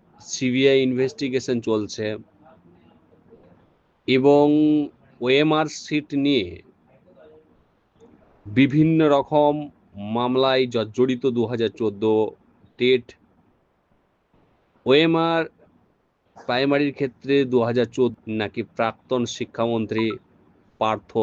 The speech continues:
চ্যাটার্জি, এমনটাই অভিযোগ। সিবিআই যেখানে ডিস্ট্রয় করা হয়েছে, যে সেই জায়গায় তদন্ত তারা চালিয়েছে,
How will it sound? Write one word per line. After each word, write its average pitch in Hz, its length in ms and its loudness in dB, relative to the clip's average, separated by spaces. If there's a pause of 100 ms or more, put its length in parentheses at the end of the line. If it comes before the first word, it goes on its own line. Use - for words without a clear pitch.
(640)
চ্যাটার্জি, 98 540 -6 (1300)
এমনটাই 156 440 4
অভিযোগ। 113 480 0 (540)
সিবিআই 139 880 0 (840)
যেখানে 135 440 -2
ডিস্ট্রয় 123 440 0
করা 123 300 0
হয়েছে, 123 440 -4
যে 120 260 0
সেই 113 260 -6
জায়গায় 107 580 -2 (680)
তদন্ত 117 360 -2
তারা 113 260 -2
চালিয়েছে, 120 720 -4